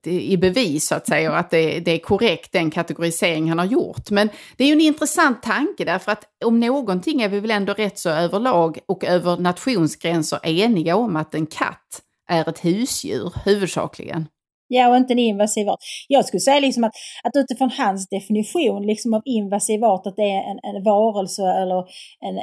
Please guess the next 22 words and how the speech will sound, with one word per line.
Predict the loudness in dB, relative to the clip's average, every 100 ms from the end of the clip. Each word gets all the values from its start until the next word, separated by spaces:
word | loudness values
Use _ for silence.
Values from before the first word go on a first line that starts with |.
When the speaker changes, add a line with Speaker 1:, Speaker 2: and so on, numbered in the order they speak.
| -6
Speaker 2:
organism | -2 0 0 0 -2 -4
som | -6
på | -2
något | -2 -2
vis | -2 0
stör | 2 2 2 0
ekosystemet | 0 -2 -6 -8 -2 -2 -4
och | -10 -14
som | -10
förstör, | -8 0 0 0
då | 0
är | 0
väl | -2 -4
människan | -2 0 -2 -6 -6
i |
så | -2 0
fall | 0 -2
den | 0
mest | 0 -2 -8
invasiva | -8 -6 -4 -4 -2
arten. | -2 -4 -8 -12 -2
Speaker 1:
Ja. | 0 2 0